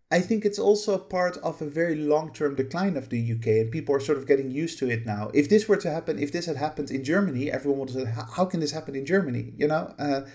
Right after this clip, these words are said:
but this, or Switzerland, or any country that we associate with relatively stable governance.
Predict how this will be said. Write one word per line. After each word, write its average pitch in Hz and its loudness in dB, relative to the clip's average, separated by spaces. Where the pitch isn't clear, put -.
but 160 4
this, 190 4
or 131 6
Switzerland, 175 4
or 143 8
any 190 6
country 185 -2
that 147 2
we 170 -6
associate 151 -2
with 131 2
relatively 151 -2
stable 135 2
governance. 131 0